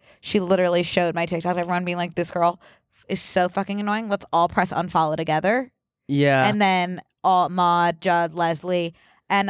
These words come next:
Speaker 2: Leslie
Speaker 1: Iris
Speaker 2: would hurt.
Speaker 1: all pressed unfollow as an Apatow family dinner
Speaker 2: As a unit,
Speaker 1: activity.
Speaker 2: as the Apatow
Speaker 1: Yes.
Speaker 2: unit.
Speaker 1: So that's kind of what happened in my head when Iris unfollowed me.
Speaker 2: Yeah.
Speaker 1: And then
Speaker 2: Paul Rudd was there too.
Speaker 1: Ashley Graham unfollowed me.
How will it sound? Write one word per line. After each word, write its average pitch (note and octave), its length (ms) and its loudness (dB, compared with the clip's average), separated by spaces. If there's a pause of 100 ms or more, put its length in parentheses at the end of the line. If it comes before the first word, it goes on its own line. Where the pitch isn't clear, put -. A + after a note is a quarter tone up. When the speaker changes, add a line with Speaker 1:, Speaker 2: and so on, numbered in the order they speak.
Speaker 2:
Leslie F#3 380 4
Speaker 1:
Iris D#3 60 4 (100)
Speaker 2:
would B2+ 100 -4
hurt. B2 380 0
Speaker 1:
all G#3 260 4
pressed G3 300 -2
unfollow D#3+ 640 -4
as F3+ 200 2
an E3+ 200 0
Apatow E3 580 -4 (220)
family D#3+ 300 -2
dinner D#3+ 360 -8 (140)
Speaker 2:
As D#3+ 120 0
a C#3+ 60 2
unit, C3 240 2
Speaker 1:
activity. - 240 0
Speaker 2:
as C#3+ 140 2
the C3+ 80 2
Apatow B2+ 360 0
Speaker 1:
Yes. F3 160 2
Speaker 2:
unit. B2 280 -4 (160)
Speaker 1:
So - 120 -6
that's B3 220 2
kind C4+ 140 -2
of B3+ 40 -6
what B3 80 0
happened A3 200 0
in G3 80 -6
my F#3 180 -2
head G3+ 220 0
when G#3 100 -2
Iris F3+ 340 -2
unfollowed A#3 460 0
me. B3+ 240 -2
Speaker 2:
Yeah. B2+ 260 0 (200)
Speaker 1:
And G#3+ 180 4
then G3 320 4
Speaker 2:
Paul D#3 140 2
Rudd C3+ 180 2
was A#2+ 140 -2
there B2+ 140 0
too. A#2+ 280 -4 (320)
Speaker 1:
Ashley G#3+ 420 2
Graham F3+ 600 -2 (960)
unfollowed D#3+ 560 0
me. C#3+ 340 -12